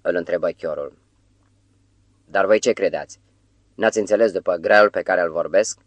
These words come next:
"Pe aici mulți grăiesc grecește. Nu poți alege pe oameni după grai, de ce sămânță sunt.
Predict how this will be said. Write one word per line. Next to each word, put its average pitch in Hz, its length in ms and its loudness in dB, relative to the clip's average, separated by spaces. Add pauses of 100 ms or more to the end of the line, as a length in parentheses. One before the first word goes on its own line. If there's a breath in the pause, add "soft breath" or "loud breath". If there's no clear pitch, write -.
(1500)
"Pe - 80 -2
aici 95 300 0
mulți 95 400 -2
grăiesc 87 340 -4
grecește. 92 640 -4 (640)
Nu 113 160 -2
poți 95 240 0
alege 92 280 0
pe 92 100 -8
oameni 92 320 -2
după 95 220 -2
grai, 92 420 2
de 78 140 -12
ce 92 120 -6
sămânță 90 420 -6
sunt. 85 320 -6